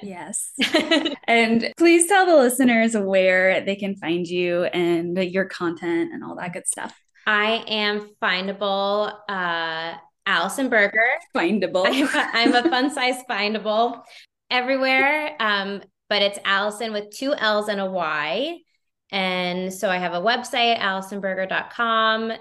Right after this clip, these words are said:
Speaker 2: a YouTube channel, uh, search Allison Berger, Instagram's Allison Berger. I make it very simple, just the same across the board. The only difference is on TikTok, it's at Allison period Berger.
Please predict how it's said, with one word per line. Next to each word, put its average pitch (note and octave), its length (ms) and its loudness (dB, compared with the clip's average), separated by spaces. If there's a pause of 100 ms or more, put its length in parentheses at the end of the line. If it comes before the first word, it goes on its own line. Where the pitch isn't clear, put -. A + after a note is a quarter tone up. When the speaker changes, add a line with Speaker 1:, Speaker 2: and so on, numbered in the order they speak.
(100)
Speaker 2:
a F3+ 160 -8
YouTube B3+ 520 -4
channel, B3+ 840 -2 (320)
uh, F#3+ 460 -2 (180)
search G3+ 500 0
Allison G3+ 440 -2
Berger, G#3 680 2
Instagram's A3+ 640 -2
Allison G#3+ 320 -4
Berger. G#3 160 -4
I A#3+ 60 -2
make C4 160 -2
it C4 100 -2
very F#3 240 -2
simple, F3+ 720 -10
just A3+ 320 -4 (100)
the A#3 60 -4
same A3+ 380 2
across F#3 340 0
the G3 100 -6
board. D#3 300 -2
The A3+ 160 0
only C4+ 220 4
difference A#3+ 340 -2
is G#3+ 100 -6
on G3+ 180 -2
TikTok, G#3 560 -2
it's G3+ 180 -4
at - 160 -6
Allison F#3+ 480 -2
period D#3+ 520 -4
Berger. C#3+ 480 -4